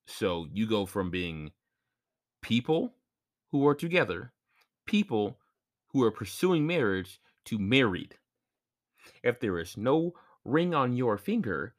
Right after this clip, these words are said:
you are not pursuing marriage. Okay?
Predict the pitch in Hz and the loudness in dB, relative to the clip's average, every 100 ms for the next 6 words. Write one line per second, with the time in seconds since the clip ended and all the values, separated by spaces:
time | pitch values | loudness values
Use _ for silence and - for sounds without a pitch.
0 | _ 135 143 127 104 - 117 - 117 107 | _ 2 4 4 0 -2 -8 -4 -4 -2
1 | 110 107 80 - - _ _ _ _ _ | -2 -2 -4 -8 -18 _ _ _ _ _
2 | _ _ _ - 151 | _ _ _ -2 -2